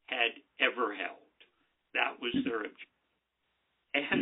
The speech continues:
Speaker 1: they
Speaker 2: Hmm.
Speaker 1: certainly exceeded it. Um, he, uh, made sure everybody had lunch every day. They had barbecues every night.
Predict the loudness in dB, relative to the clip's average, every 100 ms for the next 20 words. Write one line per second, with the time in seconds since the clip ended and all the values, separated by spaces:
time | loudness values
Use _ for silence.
0 | 6 6 4 -4 -4 -4 -8 _ _ -20
1 | -4 2 2 2 -4 -6 -16 _ -20 _
2 | _ _ _ -4 0 2 0 -4 -4 -4
3 | -4 -20 -20 -20 -20 -20 -16 -6 -6 -4
4 | -4 -4 -4 -6 -2 4 4 4 2 4
5 | 4 2 0 0 0 -2 -4 -6 -6 -4
6 | -4 -6 -2 -2 0 -2 -2 -4 -2 -2
7 | -2 -4 -6 -8 -14 _ -4 0 0 0
8 | -4 -2 -2 -2 -2 -2 -2 -6 -8 -8
9 | -6 -2 -2